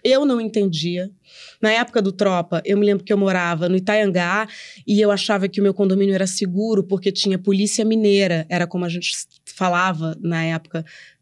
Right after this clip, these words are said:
eh, anos noventa, sei lá, sobre a, a, início de dois mil, era como a gente falava sobre a milícia. Então, eu entendi esse esquema de corrupção. Agora, as coisas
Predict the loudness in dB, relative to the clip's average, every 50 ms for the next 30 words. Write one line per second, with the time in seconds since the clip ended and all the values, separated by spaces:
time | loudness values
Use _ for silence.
0 | _ -10 -6 -6 -2 0 0 0 0 0 0 -2 -2 0 0 0 2 2 0 -2
1 | -2 -6 -8 -4 -2 -2 0 0 -2 -4 -4 -6 -6 -2 0 0 2 2 2 0
2 | 0 0 -2 -4 -4 -4 -2 -2 -4 -4 -6 -6 -6 -6 -6 -6 -8 -8 -8 -4
3 | -2 0 2 2 2 0 0 0 0 0 0 0 2 2 2 2 0 -2 -8 -18
4 | -14 _ -2 -2 0 2 0 2 2 0 -2 -2 -2 -2 0 2 2 2 2 0
5 | 0 -2 -2 0 0 0 0 2 2 2 2 0 0 0 0 0 -2 -2 -2 -2
6 | -4 -4 -2 -2 -2 -2 -2 -4 -6 -14 -14 _ 2 2 2 2 0 0 0 0
7 | 2 2 0 0 0 2 4 4 2 2 0 -2 -2 0 0 0 -2 -4 -2 0
8 | 0 0 -2 -2 -2 -4 -4 -2 -4 -4 0 2 2 2 0 -2 -6 _ -20 -20
9 | -20 -20 -20 _ _ -2 -2 0 2 2 2 2 0 -2 -4 -6 -8 -14 _ _
10 | _ _ _ _ _ _ _ _ _ _ -8 -6 -4 -4 -4 0 0 0 0 2
11 | 0 -2 -2 -2 -4 -8 -8